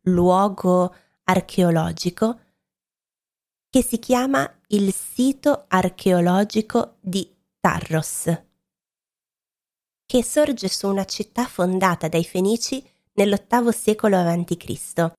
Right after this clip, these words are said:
e ancora oggi potrete vedere alcuni resti della, di questa società, in particolare due colonne.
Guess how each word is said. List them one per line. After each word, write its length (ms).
e 100
ancora 380
oggi 260
potrete 460
vedere 420
alcuni 460
resti 680
della, 520
di 100
questa 280
società, 540
in 160
particolare 880
due 360
colonne. 800